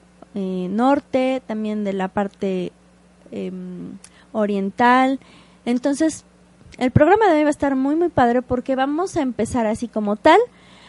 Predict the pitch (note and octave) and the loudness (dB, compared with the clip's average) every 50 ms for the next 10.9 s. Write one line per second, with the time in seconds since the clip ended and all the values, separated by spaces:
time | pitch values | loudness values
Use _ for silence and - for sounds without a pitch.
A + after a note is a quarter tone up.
0 | - _ - - B3+ C4 D4+ E4 F4 F#4+ G#4 G#4 - - - - C#4+ D4+ D#4 E4+ | -20 _ -8 -4 0 2 2 2 2 0 0 -2 -4 -8 -8 -6 -4 -2 -2 -2
1 | F#4 F4+ - C4+ B3+ B3 - C#4 C4+ C4 C4 C4 - - C#4+ D4 C#4+ C#4 C#4+ D4 | -4 -4 -2 -4 -4 -2 -2 0 0 2 0 0 -2 0 0 2 2 2 0 -2
2 | - - - C4+ A#3+ - B3 A3+ A3 A3 - - B3+ A#3 C4+ C4+ - C4 A3+ G#3+ | -2 -2 -2 -2 -2 -2 -2 -2 -2 -2 -4 -6 -2 -2 -2 -2 -2 -2 -2 -2
3 | G3+ G3+ G#3 - A#3+ A3 - - A#3+ - - A#3 A#3+ - _ - B3+ B3 B3 B3+ | -2 -4 -2 -2 -4 -4 -4 -6 -8 -4 -4 -4 -4 -6 _ -4 -2 -2 0 0
4 | C4 C4 - _ - A3+ G#3+ G#3 G3+ A3+ G#3+ G#3 A3 A3 G#3 F#3+ F3 E3+ F3 - | -2 -4 -6 _ -8 -6 -6 -4 -2 -2 -2 0 0 0 0 0 -2 -2 -4 -8
5 | - - - - - - - - - - - - - C4 D4+ E4 F#4+ G#4+ - G4 | -14 -14 -14 -16 -20 -20 -20 -20 -20 -20 -20 -8 0 2 4 6 6 4 4 2
6 | - - C4+ C4 C4+ C4+ C#4 C#4+ D4 D4+ C#4+ - _ _ _ _ - - B3 A#3+ | 0 2 4 4 6 6 6 4 4 2 2 -2 _ _ _ _ -6 -4 -2 0
7 | A#3+ A#3+ B3+ C4+ - - C4+ C4+ C#4+ - _ _ _ _ _ _ _ _ _ _ | 0 0 0 -2 -2 -2 -2 -2 -4 -6 _ _ _ _ _ _ _ _ _ _
8 | _ _ _ _ _ _ _ _ _ _ - C#4 C4+ C4 D4 D4+ D#4 F4 D#4 E4 | _ _ _ _ _ _ _ _ _ _ 2 2 2 2 2 0 0 0 0 2
9 | D#4 D#4+ D#4+ D4+ C4 - B3 B3 A#3+ A3 - _ - - A#3+ A#3 - - B3 B3+ | 0 2 2 0 0 -2 -6 -6 -6 -8 -10 _ -14 -10 -10 -10 -6 -4 -4 -2
10 | A#3+ B3+ B3+ B3 B3 A#3+ A3+ A#3+ C#4+ - - _ - C#4 C4 C4 D#4 | -2 -2 -2 -2 -2 -2 -2 -4 -4 -6 -10 _ -6 -6 -4 -4 -6